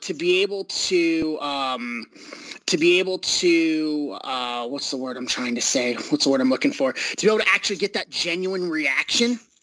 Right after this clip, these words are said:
you know what I mean? And actually just be like, "What? Like, whoa, whoa, whoa, whoa, whoa, what's going on?"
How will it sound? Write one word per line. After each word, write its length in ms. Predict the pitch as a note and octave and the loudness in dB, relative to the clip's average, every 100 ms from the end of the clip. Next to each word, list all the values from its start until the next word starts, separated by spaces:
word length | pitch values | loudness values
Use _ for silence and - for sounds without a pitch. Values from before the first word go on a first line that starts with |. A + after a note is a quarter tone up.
| - | -2
you 100 | F#3 | 0
know 60 | G#3 | 2
what 80 | |
I 40 | A3 | 0
mean? 240 | A#3 A#3+ - - - - - | 0 -2 -6 -20 -20 -16 -6
And 100 | D#3+ | 0
actually 580 | D#3+ F#3 - F#3+ F3 E3 E3 | 2 0 -2 -4 -4 -4 -8
just 260 | D#3 - | -12 -10
be 60 | E3+ | -8
like, 180 | D3 - | -8 -10
"What? 800 | B2+ B2 C#3 C#4 F#4 - - - | -16 -10 -4 -2 -2 -6 -6 -4
Like, 200 | E3 D3 | -2 -2
whoa, 460 | C#3+ C3 C#3+ D3 E3+ | -2 -4 0 4 6
whoa, 140 | F#3+ | 6
whoa, 140 | E3+ D#3+ | 4 4
whoa, 180 | G3+ F3+ | 2 0
whoa, 140 | D#3+ | -4
what's 160 | C#3+ - | -6 -2
going 200 | A3+ B3+ | 2 4
on?" 260 | C#4 D4 | 6 4